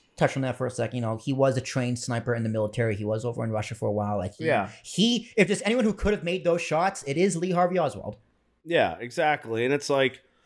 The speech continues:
Speaker 2: you don't have a total grasp of all of the elements going on. So you, s-, th-, th-, when you have this conspiracy t-, theory type thing, it's like you stick to the one thing that you know, like,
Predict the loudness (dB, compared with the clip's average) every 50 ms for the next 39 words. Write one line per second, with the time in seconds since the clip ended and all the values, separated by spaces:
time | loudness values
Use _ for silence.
0 | _ _ _ _ _ _ _ _ _ _ _ _ _ _ _ _ -20 -20 -20 -18
1 | -16 -10 -6 -6 -4 -2 0 2 2 2 0 -2 0 2 2 4 4 2 0 -2
2 | -8 -16 -8 0 0 0 0 0 -10 -10 -2 2 2 2 4 4 2 0 0 -2
3 | 0 2 2 4 4 2 0 -2 -4 -2 -2 -2 -2 -4 -8 -4 0 0 2 2
4 | 0 -2 -4 -6 -4 2 2 4 4 4 2 2 0 -2 -2 0 2 2 2 2
5 | 2 2 4 4 4 2 0 0 0 2 2 2 2 -2 -2 -4 -4 -6 -6 -10
6 | _ _ _ _ -20 -18 -18 -14 -12 -10 -10 -10 -10 -8 -4 -2 0 2 2 2
7 | 2 2 2 2 4 4 4 4 2 0 -2 -2 -2 -4 -2 0 2 2 2 2
8 | 0 -10 -12 -14 _ _ -2 0 2 2 2 2 2 0 0 0 0 0 2 2
9 | 2 0 2 2 0 0 0 -4 -4 -4 -4 -4 2 2 2 2 2 -6 -2 0
10 | 2 4 4 2 0 -2 _ -20 -20 -20 -20 -20 -20 _ _ -20 -12 -4 -2 -2
11 | 0 2 2 2 4 2 0 0 2 2 2 2 2 2 0 -2 0 -2 0 0
12 | 0 2 2 4 4 4 2 2 2 2 2 0 -2 -4